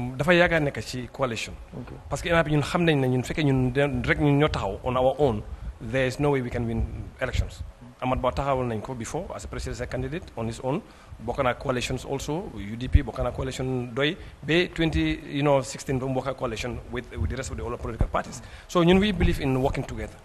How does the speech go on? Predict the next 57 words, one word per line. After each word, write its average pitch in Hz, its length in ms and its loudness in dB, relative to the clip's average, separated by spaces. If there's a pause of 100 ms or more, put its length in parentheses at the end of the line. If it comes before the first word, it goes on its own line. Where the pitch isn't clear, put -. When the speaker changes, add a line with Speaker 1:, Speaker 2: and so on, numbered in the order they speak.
(120)
Speaker 2:
Ok. - 200 -12
Speaker 1:
And 131 120 -2
particularly 190 540 6
if 147 240 -6
our 143 140 2
visions 139 280 -4
actually 127 220 -2
are 110 80 -6
very 120 140 -4
similar. 113 260 -6
Ñun, 151 240 4
ñun, 147 160 6 (100)
ñun 135 140 2
loolu 143 140 8
la 139 60 2
ñu 131 80 0
def. 107 160 -6 (360)
Waaye 175 140 10
tam 233 120 6
ñun 196 300 8
dafa 202 160 6
nekk 208 140 6
loo 185 140 6
xam 151 60 4
ne 135 80 2
ni 131 100 0
N 156 80 2
R 151 60 6
P 127 60 -6
su 143 60 -8
koy 175 140 2
def, 123 200 -8 (380)
du 147 100 -4
joxe 180 180 0
bopp 147 160 -4
roo 135 140 -2
ci 123 80 -8
làmmiñ. 107 240 -6 (460)
N 160 100 6
R 190 100 8
P 208 200 2
du 170 100 0
ñëw 180 220 8
ànd 160 120 2
ak 147 60 -4
yow, 135 240 0
ñu 143 160 -4
bokk 147 220 -4
yu 139 60 -4
liggéey, 135 220 -8
bokk 139 240 -8
coalition. 135 340 -4 (420)
Ba 147 80 4
nga, 175 180 6
ba 156 100 2
nga 185 100 2
taxaw 127 280 -6